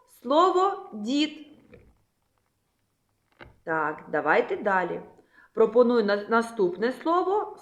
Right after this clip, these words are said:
слово «лак». На яку бу-, на який звук можна поміняти перший звук Л, щоб отримати інше слово? Я замінила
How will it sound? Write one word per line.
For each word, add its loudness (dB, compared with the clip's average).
слово 4
«лак». 2
На 4
яку 2
бу-, -2
на 2
який 0
звук 0
можна 2
поміняти 2
перший 0
звук -6
Л, 4
щоб 2
отримати 2
інше -2
слово? -2
Я 2
замінила 0